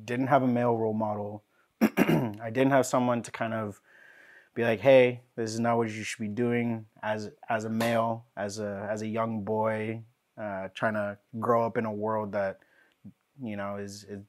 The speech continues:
it's difficult." Um, I think, uh, probably at the age of, I would say probably, like,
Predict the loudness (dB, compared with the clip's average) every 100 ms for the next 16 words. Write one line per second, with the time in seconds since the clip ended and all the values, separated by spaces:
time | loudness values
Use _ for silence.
0 | -10 -10 -2 0 0 -4 -14 -16 _ _
1 | -12 -10 -10 -14 -20 _ _ -12 -8 0
2 | 2 2 -4 -18 _ _ _ _ -20 -20
3 | _ _ _ _ _ -20 -20 _ -2 6
4 | 8 10 8 4 -2 4 8 10 10 8
5 | 2 -2 0 2 4 4 2 -2 -10 -14
6 | -16 -8 -4 -4 -4 -6 -8 -12 -16 -20
7 | -20 _ _ _ _ _ _ -12 -10 -8
8 | -8 -4 -4 -4 -8